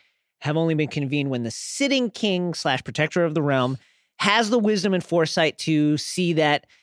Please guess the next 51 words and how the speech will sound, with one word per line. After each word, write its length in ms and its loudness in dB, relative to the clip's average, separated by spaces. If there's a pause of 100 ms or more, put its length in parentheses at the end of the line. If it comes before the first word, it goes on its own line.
(100)
"Hey, 440 2
I 160 2
think 260 -2
this 180 0
transfer 580 -2
of 80 -4
power 420 2
is 140 0
gonna 160 0
be 80 0
fucked 400 0
up. 320 2 (400)
Maybe 240 0
we 100 0
should 180 -4
call 220 0
a 60 0
great 180 -2
council." 320 -4
So 100 -10
the 60 -10
first 180 0
one 80 0
was 100 -2
called 280 0
in 220 -4
one 220 0
oh 100 0
one 400 -4
A 180 -4
C 500 -6 (360)
during 340 0
the 260 -4 (160)
end 300 4
of 100 -2
the 120 2
reign 320 2
of 220 -2 (120)
old 400 0
King 340 -2
Jaehaerys, 840 -2 (400)
A 100 0
K 160 -2
A 300 2
Jaehaerys 580 -2
the 100 -8
Conciliator, 480 0
probably 320 2
the 80 2
greatest 580 0
king 500 -2